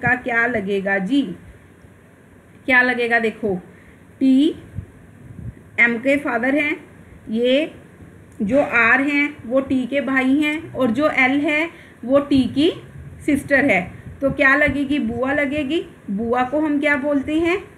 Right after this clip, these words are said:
आंट, ठीक है, बुआ को हम क्या बोलते हैं? आंट। तो हमारा आंसर क्या आ जाएगा? आंट आ जाएगा। क्लियर है? कोई डाउट इसमें?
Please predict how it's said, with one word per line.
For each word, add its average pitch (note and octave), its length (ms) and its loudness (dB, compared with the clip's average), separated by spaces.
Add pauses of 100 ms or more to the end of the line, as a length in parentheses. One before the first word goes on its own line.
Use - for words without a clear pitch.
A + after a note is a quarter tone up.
आंट, F#3+ 280 -6 (1900)
ठीक G3 180 -4
है, E4 120 2 (460)
बुआ A3 360 0
को C#4 200 0
हम C#4 160 4
क्या C4 180 2
बोलते C4+ 360 0
हैं? E4 240 4 (260)
आंट। E3+ 280 -4 (180)
तो A#3 60 0
हमारा A3 380 0
आंसर A#3+ 260 0
क्या B3 180 2
आ A#3 40 2
जाएगा? A#3+ 400 -2 (240)
आंट E3 260 -4
आ E3+ 80 -4
जाएगा। F#3 320 -4 (600)
क्लियर B3+ 300 2
है? F4 100 4 (1700)
कोई A#3+ 160 2
डाउट A#3+ 320 2
इसमें? D4+ 380 -2